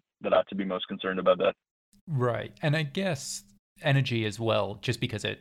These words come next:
Speaker 2: it's so fundamental to the corporate landscape, right? Like, you look at the divergence between the U S and Europe this year after what happened in Ukraine. Um, I'm just kind of wondering, for activists looking at the two jurisdictions,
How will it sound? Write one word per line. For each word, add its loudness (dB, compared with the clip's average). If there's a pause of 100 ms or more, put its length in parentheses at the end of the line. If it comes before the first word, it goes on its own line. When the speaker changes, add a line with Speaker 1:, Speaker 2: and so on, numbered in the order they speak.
Speaker 2:
it's -16
so -4
fundamental -6
to -14
the -20
corporate -6
landscape, -8
right? -4
Like, -8
you -2
look -4
at -8
the -8
divergence -6
between -6
the -4
U -4
S -8
and -6
Europe -4
this -8
year -4
after -8
what -4
happened -6
in -8
Ukraine. -4 (500)
Um, 2 (140)
I'm 4
just -2
kind -4
of -4
wondering, -2
for 0
activists -4
looking -4
at -10
the -8
two -8
jurisdictions, -6